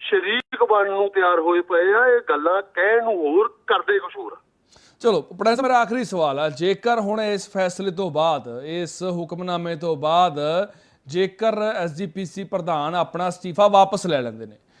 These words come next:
Speaker 2: ਕੀ ਸਾਰਾ ਕੁਝ ਠੀਕ ਹੋ ਜਾਵੇਗਾ?
Speaker 1: ਨਾ, ਨਾ, ਇਹ ਕਿਸੇ ਨੇ ਕਿਹਾ? ਕੋਈ ਜਥੇਦਾਰ ਸਾਹਿਬ ਨੇ ਵੀ ਕਿਹਾ? ਅਸੀਂ ਵੀ ਨਹੀਂ ਕਹਿੰਦੇ, ਅਸੀਂ ਤਾਂ ਇਹ ਗੱਲ ਕਹਿੰਦੇ ਆ, ਉਹ ਇੱਕ ਸਾਲ ਲਈ ਚੁਣੇ ਗਏ ਆ।
Speaker 2: ਠੀਕ ਹੈ।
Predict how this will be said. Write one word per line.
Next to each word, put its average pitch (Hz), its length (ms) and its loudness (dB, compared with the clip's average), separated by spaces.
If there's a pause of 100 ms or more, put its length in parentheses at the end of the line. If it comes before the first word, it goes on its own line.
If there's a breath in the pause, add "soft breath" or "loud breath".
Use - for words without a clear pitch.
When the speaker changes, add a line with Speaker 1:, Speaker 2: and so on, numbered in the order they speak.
(200 soft breath)
Speaker 2:
ਕੀ 233 120 -2
ਸਾਰਾ 220 260 4
ਕੁਝ 226 240 0
ਠੀਕ 208 200 -2
ਹੋ 202 140 4
ਜਾਵੇਗਾ? 208 540 4 (800)
Speaker 1:
ਨਾ, 202 220 2
ਨਾ, 120 200 -4 (420 soft breath)
ਇਹ 247 200 -2
ਕਿਸੇ 277 320 -2
ਨੇ 277 80 2
ਕਿਹਾ? 262 180 -2
ਕੋਈ 262 140 -4
ਜਥੇਦਾਰ 208 380 0
ਸਾਹਿਬ 247 280 2
ਨੇ 277 60 4
ਵੀ 262 100 -2
ਕਿਹਾ? 254 160 2
ਅਸੀਂ 262 160 -6
ਵੀ 269 60 -2
ਨਹੀਂ 277 100 0
ਕਹਿੰਦੇ, 277 220 -2 (840)
ਅਸੀਂ 277 180 -2
ਤਾਂ 285 120 2
ਇਹ 294 140 -2
ਗੱਲ 269 140 2
ਕਹਿੰਦੇ 226 380 4
ਆ, 247 180 4 (360 loud breath)
ਉਹ 311 100 4
ਇੱਕ 262 220 -6
ਸਾਲ 247 340 2
ਲਈ 294 120 2
ਚੁਣੇ 269 320 4
ਗਏ 120 280 2
ਆ। 95 40 -8 (220)
Speaker 2:
ਠੀਕ 214 260 4
ਹੈ। 107 140 -14